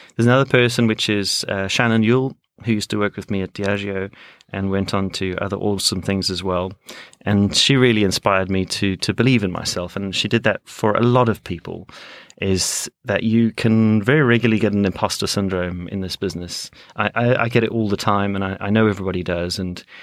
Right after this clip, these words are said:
particularly when you say something contentious on LinkedIn, and every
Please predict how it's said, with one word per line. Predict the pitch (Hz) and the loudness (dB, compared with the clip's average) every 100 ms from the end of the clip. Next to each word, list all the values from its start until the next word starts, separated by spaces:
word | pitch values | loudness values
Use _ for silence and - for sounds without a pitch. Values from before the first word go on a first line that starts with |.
| - - | -20 -4
particularly | 120 151 - 151 | 0 0 2 2
when | 120 107 | 4 4
you | 101 | 2
say | - 110 104 | 2 2 4
something | 107 95 - 95 92 | 0 0 0 -2 -2
contentious | 87 95 - 107 - 95 | -2 -4 0 0 -2 -4
on | 98 | -4
LinkedIn, | 92 95 87 101 87 98 _ - - - _ - | -4 -6 -4 -6 -6 -12 _ -20 -20 -20 _ -4
and | 98 95 | -2 2
every | 117 113 113 | 2 4 2